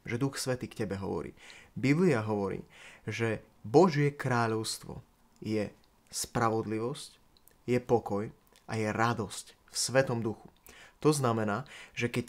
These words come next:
ty si s Bohom, keď s ním naozaj žiješ a keď kráčaš po jeho ceste, zažívaš tieto veci vo svojom srdci. Častokrát,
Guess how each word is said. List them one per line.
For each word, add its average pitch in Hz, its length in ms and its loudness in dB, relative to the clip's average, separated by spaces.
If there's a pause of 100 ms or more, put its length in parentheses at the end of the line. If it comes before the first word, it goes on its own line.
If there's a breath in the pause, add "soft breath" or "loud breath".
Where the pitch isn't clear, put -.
ty 175 140 4 (100)
si - 260 -2
s 127 80 -4
Bohom, 117 400 -2
keď 123 180 2
s 117 80 -4
ním 123 120 0
naozaj 135 440 4
žiješ 107 320 -4 (380 loud breath)
a 113 60 -8
keď 123 160 -2
kráčaš 156 400 0
po 123 160 0
jeho 123 240 2
ceste, 107 480 -4 (240 loud breath)
zažívaš 131 640 2 (120)
tieto 139 280 4
veci 120 240 0
vo 110 160 -6
svojom 101 240 -4
srdci. - 400 -10 (500 soft breath)
Častokrát, 123 720 0